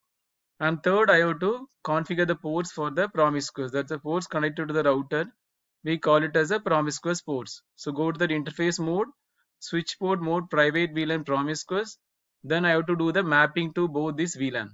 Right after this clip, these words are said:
Switch port, private V lan mapping, hundred to one zero one and one zero two. So I am mapping the V lan hundred, that's the router, primary V lan, to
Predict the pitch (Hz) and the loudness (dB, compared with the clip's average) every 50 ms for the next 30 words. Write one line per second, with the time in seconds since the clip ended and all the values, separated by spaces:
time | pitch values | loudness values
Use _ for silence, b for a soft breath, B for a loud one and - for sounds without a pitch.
0 | 110 - - - - 151 143 - - - 165 165 175 185 180 _ 143 143 139 139 | -16 -18 -14 -8 -8 -8 -8 -8 -10 -8 -4 -4 -4 -4 -4 _ 2 2 2 2
1 | 139 156 156 147 139 135 131 135 143 143 151 151 151 139 135 135 135 135 - 160 | 0 -4 -4 -6 -10 -6 -2 -2 0 0 0 -2 -2 -2 0 -2 -2 -2 -4 -6
2 | 175 202 233 226 _ _ _ _ _ _ _ _ _ _ - 147 147 151 143 151 | -6 -8 -10 -14 _ _ _ _ _ _ _ _ _ _ -2 -2 -2 -2 0 0
3 | 170 190 214 220 208 _ - 190 196 175 156 147 151 143 147 160 165 170 160 151 | 0 0 0 -2 -4 _ -4 -2 0 0 0 0 -2 -2 -2 -2 -2 0 0 0
4 | 143 139 131 143 156 185 180 147 135 127 123 135 127 - 131 - 123 113 110 - | -2 -2 -2 -2 -4 -4 -4 -4 -4 -4 -4 -4 -4 -4 -4 -6 -10 -14 -16 -18
5 | - - - 151 160 185 226 285 277 _ _ _ _ _ _ _ _ - 147 151 | -18 -10 -6 -2 -2 -2 -2 -4 -6 _ _ _ _ _ _ _ _ -2 -2 0
6 | 151 151 151 147 151 151 180 185 185 175 175 151 147 156 160 165 170 170 170 147 | 0 2 2 0 0 0 -2 -2 0 0 0 0 0 2 2 2 0 0 0 0
7 | 143 147 143 151 165 151 143 143 139 139 147 143 135 131 135 135 165 160 147 143 | -2 0 0 0 0 0 0 0 0 0 0 0 2 0 0 -2 -4 -4 -4 -4
8 | - - 139 139 139 151 151 156 147 151 151 156 165 175 175 - 156 160 202 254 | 0 2 2 2 2 0 -2 -2 -2 0 0 0 -2 -4 -4 -4 -4 -4 -4 -4
9 | 262 | -8